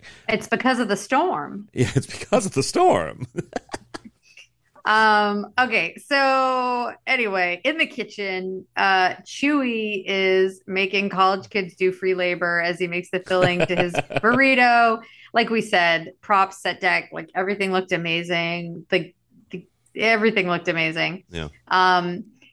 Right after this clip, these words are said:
Speaker 1: Chewie thinks that this is his shot at immortality. Like, I get it. Like, it's cool,
Speaker 2: Mm-hmm.
Speaker 1: again, to be like, to make a Guinness record.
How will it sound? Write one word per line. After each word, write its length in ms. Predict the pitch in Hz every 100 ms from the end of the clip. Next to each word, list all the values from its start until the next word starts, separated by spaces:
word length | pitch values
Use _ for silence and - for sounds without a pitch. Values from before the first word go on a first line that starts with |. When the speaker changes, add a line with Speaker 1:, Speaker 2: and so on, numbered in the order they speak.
| _
Speaker 1:
Chewie 720 | - 254 254 247 254 247 -
thinks 220 | 208 202
that 140 | 208 196
this 180 | 196
is 120 | 190 190
his 140 | 185
shot 260 | - 175 175
at 120 | -
immortality. 1300 | 175 165 165 - 190 208 226 220 214 214 214 214 -
Like, 460 | 180 175 175 170 -
I 100 | 285
get 260 | 381 427
it. 160 | 180 165
Like, 160 | 190 220
it's 160 | 247
cool, 300 | - 320 190
Speaker 2:
Mm-hmm. 80 | 175
Speaker 1:
again, 220 | 220 175
to 40 | 170
be 160 | 180
like, 260 | 190 180 180 - 190
to 80 | 202
make 200 | 185 180
a 40 |
Guinness 320 | 185 180 175 196
record. 360 | 185 175 175